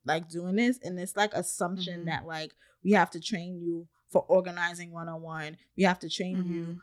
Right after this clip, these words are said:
Speaker 1: for media advocacy and stuff like that, as if this may not ex-, exist already, or as if, like, a lot of this stuff already exists. So it's just interesting to,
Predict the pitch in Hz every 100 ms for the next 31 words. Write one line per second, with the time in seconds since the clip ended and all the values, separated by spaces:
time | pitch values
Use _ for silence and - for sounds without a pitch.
0 | _ 190 180 175 175 - 170 180 185 -
1 | 180 160 - 185 180 170 - 196 185 175
2 | 180 - _ _ 214 220 208 208 262 269
3 | 214 190 165 - _ _ - 185 262 -
4 | 302 302 349 285 180 196 190 180 196 208
5 | 175 156 - - 226 247 311 294 294 269
6 | 254 - 214 214 190 175 165 185 247 523
7 | - - - - 202 202 202 269 - -
8 | 254 254 233 - 208 185 175 165 185